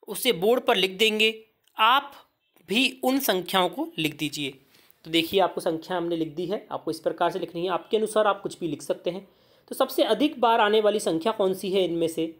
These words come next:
पाँच है, पाँच उत्तर हो जाएगा। सर्वाधिक पाठ्य पुस्तक प्राप्त करने वाले विद्यार्थियों की संख्या कितनी है?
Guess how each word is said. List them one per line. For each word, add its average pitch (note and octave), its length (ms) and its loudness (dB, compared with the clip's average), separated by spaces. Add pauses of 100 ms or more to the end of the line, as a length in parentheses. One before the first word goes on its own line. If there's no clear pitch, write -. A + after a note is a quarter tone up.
(460)
पाँच A3 320 4
है, A3 100 4 (300)
पाँच B3 220 2
उत्तर - 240 0
हो F3 100 2
जाएगा। D#3+ 360 2 (400)
सर्वाधिक C4 440 2
पाठ्य A#3+ 260 2
पुस्तक - 380 -2
प्राप्त A#3 300 2
करने G#3+ 200 2
वाले G3+ 180 4
विद्यार्थियों G3+ 520 -2
की G#3+ 60 -6
संख्या E3+ 320 -4
कितनी - 340 -12
है? D#3+ 140 -2